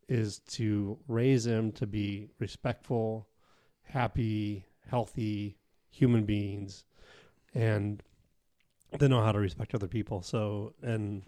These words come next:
those conversations, you know, are kind of a big step towards that. So, anyway,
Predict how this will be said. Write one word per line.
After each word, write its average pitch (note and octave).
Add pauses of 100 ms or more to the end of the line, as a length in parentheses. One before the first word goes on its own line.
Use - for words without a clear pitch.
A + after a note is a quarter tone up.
(420)
those B2+
conversations, G#2+ (320)
you B2+
know, A2
are G#2
kind A2+
of G#2
a G#2
big G#2
step -
towards G#2
that. G#2+ (280)
So, G#2+ (2000)
anyway, A2